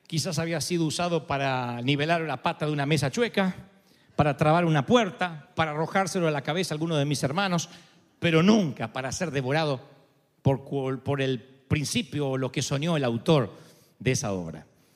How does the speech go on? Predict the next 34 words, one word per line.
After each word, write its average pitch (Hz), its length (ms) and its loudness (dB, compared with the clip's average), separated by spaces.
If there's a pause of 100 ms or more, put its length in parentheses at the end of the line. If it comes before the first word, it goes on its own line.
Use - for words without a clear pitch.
(300)
Y 226 120 2
me 247 160 2
puse 269 300 -2
a 254 40 -2
pensar 196 460 2
ayer 147 360 2
mientras 135 380 -2
que - 100 -4
escribía 151 600 0
y 131 40 0
le 131 120 2
decía, 127 320 2
"Señor, 139 320 0
¿qué 220 120 -2
quieres 135 280 -4
que - 120 -4
le 113 120 2
diga 120 340 0 (380)
a 117 100 -4
tus 110 240 -4
hijos 131 320 -4
este 127 160 0
domingo?". 139 460 0 (200)
Y 185 100 4
el 208 60 6
Señor 220 280 -4
me 233 320 -2 (400)
llevaba 208 460 0
a - 20 2
ese 185 180 -2
momento 180 420 -4
de 180 40 0
la 156 80 -2
niñez 180 720 -4